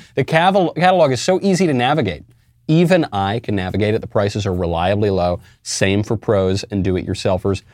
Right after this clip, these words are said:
Family company serving auto parts customers online for twenty years. It's a no-brainer. Go to rock auto dot com right now. See all the parts available for your car or truck, and then write Knowles, K N O W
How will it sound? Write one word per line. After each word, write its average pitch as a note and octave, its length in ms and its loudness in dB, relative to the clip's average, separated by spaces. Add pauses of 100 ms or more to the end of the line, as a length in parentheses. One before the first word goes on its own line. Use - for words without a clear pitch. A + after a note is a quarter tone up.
(100)
Family D3 380 0
company B2+ 340 -2
serving D#3 380 0
auto C#3 160 2
parts A#2+ 240 0
customers A2 520 -2
online G#2+ 500 -2 (200)
for - 160 -4
twenty G2+ 560 -4
years. F#2 420 -8 (840)
It's A#2+ 140 -4
a A#2 40 -2
no-brainer. F#2+ 520 -4
Go A2+ 80 -2
to G#2 80 0
rock A#2 560 2
auto A2 300 2
dot G#2+ 320 -4
com G2 400 -4
right G#2 400 0
now. F#2 300 -4 (380)
See - 160 0
all B2 140 4
the E3+ 60 0
parts D3 260 0
available G#2 400 0
for G#2 160 -4
your G2 180 -2
car A#2 240 2
or A2 120 -4
truck, F#2+ 360 -2
and G#2+ 120 -2
then A#2+ 120 -2
write A#2 180 2
Knowles, G#2+ 440 -2
K - 140 -6
N A2 80 0
O - 20 0
W G2+ 440 0